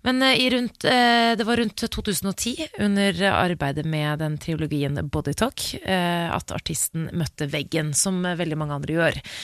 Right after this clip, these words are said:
Hun, eh, måtte oppsøke psykoterapi, eh, fordi, eh, hun, eh, forholdet til kjæresten Max Vitali tok brått slutt, og rett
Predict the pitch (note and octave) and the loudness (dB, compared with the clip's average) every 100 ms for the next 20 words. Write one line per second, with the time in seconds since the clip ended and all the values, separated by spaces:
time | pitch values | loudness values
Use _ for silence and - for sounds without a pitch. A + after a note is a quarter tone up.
0 | - - - - - C4+ B3+ C4 B3+ B3 | -12 -14 -18 -20 -2 2 2 4 4 4
1 | A#3+ A3+ A3 - - - D3+ - D3 - | 2 0 0 0 0 0 0 0 0 2
2 | B3+ - D#4 D#4+ D#4+ D#4 D#4 D#4+ E4 E4+ | 2 2 2 4 4 4 4 6 4 4
3 | - B3 A#3 A3+ A3+ A3 A3 A3 G#3+ G#3 | 4 6 6 6 6 6 4 4 2 0
4 | - - - _ - - - - F#3 F3 | -2 -6 -16 _ -20 -18 -10 -6 -4 0
5 | G#3+ C4 D#4 E4+ D4 G#3+ G#3 G3 G#3+ G#3+ | 0 2 0 -2 0 2 2 0 0 0
6 | G#3+ G#3 G#3 G3+ G3 - A#3 D#3 D#3 E3 | 0 2 0 0 -2 0 0 2 0 -2
7 | G#3 F3+ F#3 - E3+ - F3 F3+ D#3 - | -6 -4 -4 -2 -2 -4 -4 -4 -4 -4
8 | G3 F3+ E3+ D#3+ G3 F3+ - - E3+ F#3 | -4 -4 -4 -2 -2 -4 -8 -8 -6 -4
9 | - - - - - - - - - G#3 | 0 0 -2 -6 -8 -10 -14 -20 -4 0
10 | G#3+ - G3 F#3+ - | 0 0 -4 -2 -2